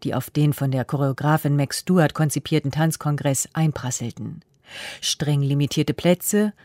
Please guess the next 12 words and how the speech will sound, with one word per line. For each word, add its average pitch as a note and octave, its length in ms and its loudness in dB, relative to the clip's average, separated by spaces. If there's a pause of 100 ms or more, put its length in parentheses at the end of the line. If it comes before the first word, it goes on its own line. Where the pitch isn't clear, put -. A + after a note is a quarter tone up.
und F#3 120 0
die F#3+ 60 4
Voraussetzung, F3 840 2
auf - 180 -2
jeden E3 320 4
Fall B2 280 -2 (120)
alle D#3 220 4
fünf B2+ 320 -6
Tage C3 340 0
anwesend C#3 500 4
zu - 120 -4
sein D3 360 2